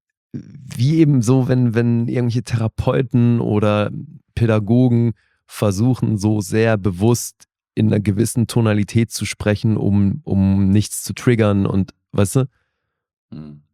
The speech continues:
Speaker 1: Sie hatte da so eine, so einen Ton in ihrer Stimme, wo ich die ganze Zeit dachte, „Boah, krass, Alter, das hat die sich“, und die ist ja wirklich eingesprungen, ne, weil die hatten die Szene schon mit einem Mann gedreht.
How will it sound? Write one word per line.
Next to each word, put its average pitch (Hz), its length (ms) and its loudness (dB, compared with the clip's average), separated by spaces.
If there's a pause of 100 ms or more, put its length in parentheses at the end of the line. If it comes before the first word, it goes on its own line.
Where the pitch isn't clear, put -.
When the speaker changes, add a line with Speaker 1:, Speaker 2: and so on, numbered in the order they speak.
(380)
Speaker 1:
Sie 107 280 -4
hatte 107 180 2
da 104 140 2
so 107 100 0
eine, 104 300 2
so - 180 -2
einen 104 140 2
Ton 143 340 2
in 120 120 2
ihrer 110 200 0
Stimme, 123 460 0
wo 101 100 0
ich 101 120 0
die 120 100 -2
ganze 113 160 0
Zeit 110 100 -4
dachte, 104 220 -4
„Boah, 98 240 -2
krass, - 320 -4
Alter, 95 220 0
das 98 180 -4
hat 101 120 -4
die 104 40 -2
sich“, 95 260 -6 (320)
und 117 140 2
die 117 80 6
ist 123 100 2
ja 113 140 4
wirklich 117 240 -2
eingesprungen, 127 600 2
ne, 120 160 2
weil 104 80 2
die 98 120 0
hatten 120 200 0
die 98 80 2
Szene 107 280 2
schon 107 220 0
mit 98 140 0
einem 90 160 2
Mann 123 240 2
gedreht. 104 460 0